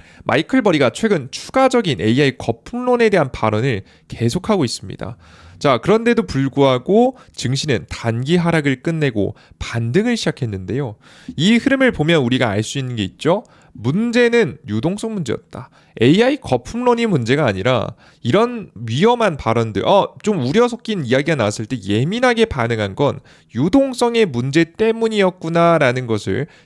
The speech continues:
역시나 다시 한번 확인해 줄 수 있는, 어, 케이스였습니다.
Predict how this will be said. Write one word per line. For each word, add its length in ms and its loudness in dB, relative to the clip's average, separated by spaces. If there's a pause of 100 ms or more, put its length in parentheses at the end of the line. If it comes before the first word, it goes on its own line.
역시나 280 -2
다시 460 -6
한번 380 0 (260)
확인해 520 -4
줄 180 -6
수 260 -4
있는, 380 0 (220)
어, 220 2
케이스였습니다. 960 -6